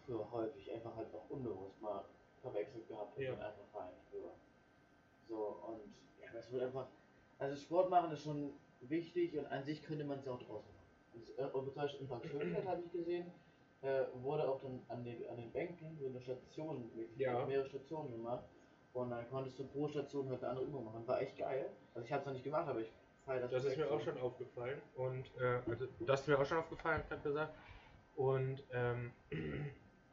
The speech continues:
Speaker 2: ja, wenn du Bock hast, können wir das dann auch irgendwann mal in Angriff nehmen.
Speaker 1: Ah, da hast du mir eh schon angeboten, so ein Training mit
Speaker 2: Ja,
Speaker 1: mir.
Speaker 2: stimmt.
Speaker 1: Ja.
Speaker 2: Ich hab, also, ähm, ich hab dem, dem Jonas mal angeboten, mit ihm zusammen so ein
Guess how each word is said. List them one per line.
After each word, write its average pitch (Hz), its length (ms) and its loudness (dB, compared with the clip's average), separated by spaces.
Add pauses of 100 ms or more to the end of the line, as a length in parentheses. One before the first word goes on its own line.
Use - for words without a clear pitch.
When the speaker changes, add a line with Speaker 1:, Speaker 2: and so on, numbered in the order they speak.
(680)
Speaker 2:
ja, 180 160 10
wenn 143 100 6
du 127 60 0
Bock 151 160 8
hast, 180 200 2
können 160 100 -4
wir 151 60 2
das 143 80 2
dann 135 160 0
auch 139 80 -2 (180)
irgendwann 131 260 0
mal 127 120 0
in 123 80 -4
Angriff 131 320 -6
nehmen. 123 200 -6
Speaker 1:
Ah, 117 140 -8
da 117 60 -4
hast 117 140 -6
du 127 40 -10
mir 113 60 0
eh 139 80 2
schon 120 100 -6
angeboten, 104 480 -4
so 107 80 -6
ein 104 220 -10
Training 107 180 -12
mit 101 160 -4
Speaker 2:
Ja, 143 320 10
Speaker 1:
mir. - 80 -14
Speaker 2:
stimmt. 131 300 2 (260)
Speaker 1:
Ja. 202 100 -6
Speaker 2:
Ich 214 80 0
hab, 120 80 2 (460)
also, 117 240 0 (640)
ähm, 127 320 4
ich 123 140 -2
hab 139 160 4
dem, 123 420 4 (600)
dem 120 120 2
Jonas 151 380 8
mal 127 140 2
angeboten, 123 460 4
mit 123 140 -4
ihm 127 160 -6
zusammen 117 320 4
so 113 80 -2
ein 110 140 -4